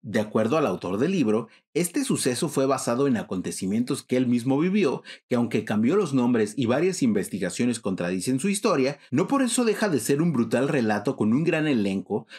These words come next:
con nombres como Robert De Niro, Kevin Bacon y Dustin Hoffman, además de los nuevos nombres de ese tiempo que siguen resonando como grandes artistas a la fecha, como lo son Billy Crudup, Minnie Driver,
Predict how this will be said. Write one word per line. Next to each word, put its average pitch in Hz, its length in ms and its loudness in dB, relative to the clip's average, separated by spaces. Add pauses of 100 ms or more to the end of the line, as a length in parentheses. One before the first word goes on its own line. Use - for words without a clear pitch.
con 127 160 2
nombres 202 300 2
como 139 200 2
Robert 135 320 0
De 95 120 0
Niro, 117 400 2 (200)
Kevin 226 320 2
Bacon 127 480 0
y 127 120 0
Dustin 170 480 0
Hoffman, 104 480 -4 (280)
además 131 380 2
de 277 60 0
los 151 160 2
nuevos 127 280 2
nombres 127 380 2
de 104 80 2
ese 147 180 0
tiempo 131 480 -2 (220)
que 117 80 -2
siguen 175 280 0
resonando 139 540 0
como 101 240 0
grandes 131 340 0
artistas 123 480 -2
a 95 60 2
la 85 140 -2
fecha, 127 440 0 (200)
como 120 220 2
lo 101 100 2
son 151 260 0
Billy 208 280 2
Crudup, 110 520 0 (220)
Minnie 190 260 4
Driver, 113 560 2